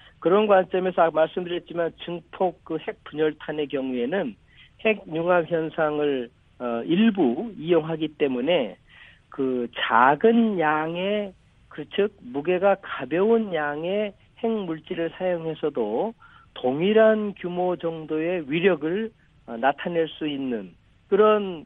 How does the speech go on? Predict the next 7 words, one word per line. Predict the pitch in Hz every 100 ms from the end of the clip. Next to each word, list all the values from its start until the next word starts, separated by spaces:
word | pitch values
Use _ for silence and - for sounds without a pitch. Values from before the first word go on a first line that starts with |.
| _
기술이기 | 185 - 180 160 151
때문에 | - 127 127 185 160 101 _ _ _ _
그 | - 151 156
핵 | - 254 247 _ 214
무기를 | 160 185 170 170 170 160 214 180 -
소형화하는 | - - 254 247 247 226 208 165 151 156 143
데에 | 131 123 110 117 208